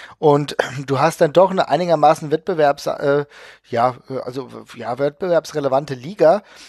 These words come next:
und dadurch, äh, entsteht da schon so ein bisschen was wie so ein, also zwischen, äh, wie so ein Wettbewerb, der auch eine Relevanz hat.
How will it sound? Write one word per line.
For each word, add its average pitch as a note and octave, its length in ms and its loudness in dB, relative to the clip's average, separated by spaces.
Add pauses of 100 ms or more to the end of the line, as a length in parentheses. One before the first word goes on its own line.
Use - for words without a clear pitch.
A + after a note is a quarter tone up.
(120)
und D3 180 -10
dadurch, F#3+ 440 4
äh, F3 140 -4
entsteht F3 380 0
da G#3 140 4
schon A3 240 0
so A#3 80 2
ein G3 100 -2
bisschen D#3+ 360 -4
was C3+ 220 -2
wie D3 120 -8
so C#3+ 180 2
ein, C#3 160 -6 (380)
also C3+ 240 -4
zwischen, D3 480 -10
äh, D3 120 -6 (120)
wie D3+ 80 -8
so D#3+ 80 -2
ein C3 100 -4
Wettbewerb, D#3 500 2
der C#3 180 2
auch C#3+ 120 2
eine D3+ 200 -6
Relevanz C#3 480 0
hat. B2 160 -2